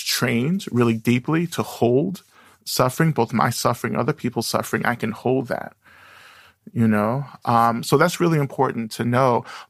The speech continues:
But we have to be able to check in with, you know, our Black friends and to say, "You know what, I, I want to share this. Is it okay if I do this?" You know, 'cause some Black folks can really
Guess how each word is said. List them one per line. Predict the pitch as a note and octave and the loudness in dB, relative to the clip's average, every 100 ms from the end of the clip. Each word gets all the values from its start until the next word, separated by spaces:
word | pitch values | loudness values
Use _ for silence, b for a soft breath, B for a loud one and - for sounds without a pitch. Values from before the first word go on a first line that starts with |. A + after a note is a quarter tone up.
| - | 2
But | F#3 D#3+ - _ _ | 4 4 0 _ _
we | D#3 | 0
have | F3 | 2
to | G3+ | 0
be | E3+ | 2
able | D3+ D#3+ D3+ | 2 2 2
to | C#3 - | 0 -2
check | B2 - C3+ B2+ | 0 2 2 2
in | A#2 B2 A2+ - - - - b b b b - | 2 2 2 -2 -8 -14 -20 b b b b -2
with, | B2 B2 A#2 A#2 - - _ | 4 4 4 0 -4 -20 _
you | B2+ | 2
know, | A#2+ A2+ A2+ | 4 4 4
our | A#2+ A#2 | 2 2
Black | B2+ A#2 A#2+ | 2 0 0
friends | - C#3+ E3 C#3 B2 | -2 0 0 0 -4
and | A#2+ | -4
to | B2 | -2
say, | - A#2+ | 0 2
"You | B2 | 2
know | B2+ B2 | 2 2
what, | A#2+ A#2+ - | 2 2 0
I, | - B2+ D3+ - | 2 2 2 2
I | C3 C#3 | 0 2
want | C#3+ C#3+ | 2 0
to | C#3 | 0
share | B2+ - D#3+ F#3 | -2 0 2 2
this. | A#2+ G2 - - - - b b | 0 -2 -4 -10 -12 -16 b b
Is | - B2+ | 2 4
it | C#3 | 4
okay | C3+ B2+ C3+ | 4 4 2
if | C#3+ - | 2 2
I | A#2 | -2
do | A2 C#3+ E3 | 0 -2 0
this?" | - - - - - b b b b b b b | -2 -8 -12 -12 -14 b b b b b b b
You | - B2 | 2 4
know, | A#2 A#2 B2 C#3 | 6 4 2 0
'cause | - D3 C3+ | 0 2 2
some | - D#3 D#3+ | 0 0 4
Black | D#3+ D#3 | 2 2
folks | D3+ D3+ | 0 -2
can | - - A#2+ A2+ | -2 -2 0 2
really | C3 C3+ B2+ | 4 4 0